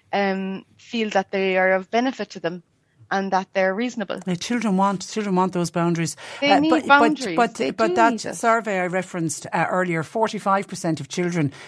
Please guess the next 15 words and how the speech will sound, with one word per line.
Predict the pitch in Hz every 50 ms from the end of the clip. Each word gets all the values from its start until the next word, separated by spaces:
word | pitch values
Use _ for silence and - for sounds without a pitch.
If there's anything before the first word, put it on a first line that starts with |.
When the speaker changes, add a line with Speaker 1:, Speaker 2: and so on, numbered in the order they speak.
| - - -
Speaker 2:
aged | 180 175 170 156 147 - - - - - - -
ten | - 180 170 165 160 147 123 - - - - - -
are | - 160 160
allowed | 156 160 165 165 160
to | - 170 160
use | 147 -
their | 160 147
smartphone | - - - 156 147 151 - - - - - 139 139 135 131 135 -
in | - 165 156
their | 147 151 143
bedrooms | 127 156 151 147 143 160 143 131 131 123 - -
without | 147 131 143 135 147
any | 151 147 143
parental | 143 - 151 143 139 139 131 - 131 123 117 - _ _ _ _ _ _ _ -
control. | - 151 123 123 143 139 135 123